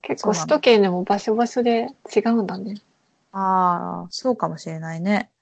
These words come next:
Speaker 1: うん。
Speaker 2: そう。だから、ブーブーブーブーやってましたよ。何の時に鳴らしたかは忘れましたけどね。歌はなかった気がするな。
Speaker 1: なんか、な-、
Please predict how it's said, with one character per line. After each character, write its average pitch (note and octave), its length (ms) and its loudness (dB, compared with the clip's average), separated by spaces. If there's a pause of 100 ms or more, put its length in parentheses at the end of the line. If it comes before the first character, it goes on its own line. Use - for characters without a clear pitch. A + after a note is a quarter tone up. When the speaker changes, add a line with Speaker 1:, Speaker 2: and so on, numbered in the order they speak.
(920)
Speaker 1:
う G3+ 80 2
ん。 F#3 260 2
Speaker 2:
そ F3+ 120 -4
う。 A3 120 -6 (460)
だ - 0 -
か E3 60 -8
ら、 D#3+ 220 -2 (120)
ブ F#3+ 240 4
ー - 20 2
ブ E3 120 4
ー - 20 2
ブ E3+ 140 6
ー - 20 4
ブ D#3 100 0 (180)
ー - 40 -6
や E3 60 2
っ - 20 -4
て F3+ 120 -6
ま F3 100 -2
し - 60 -12
た E3+ 100 -4
よ。 E3+ 220 -4 (520)
何 A#3 340 8
の G3+ 100 8
時 G3 260 4
に G3 100 6
鳴 G3 120 8
ら G3 120 6
し - 60 -2
た A3+ 120 2
か A#3 180 6
は E3 140 -2
忘 D#3+ 140 -8
れ D#3+ 80 -6
ま D3+ 120 -16
し - 60 -18
た E3+ 80 -16
け - 100 -18
ど - 100 -16
ね。 E3+ 200 -16 (220)
歌 A3 300 2
は G#4 260 8
な G3 160 2
か G3 120 -6
っ - 120 -10
た D#3 100 -14
気 - 140 -20
が D3 120 -18
す - 180 -18
る E3+ 120 -20
な。 D#3+ 400 -18 (2000)
Speaker 1:
な A#3 120 -4
ん A#3+ 60 -8
か、 - 340 -4 (1160)
な-、 A#3+ 120 -2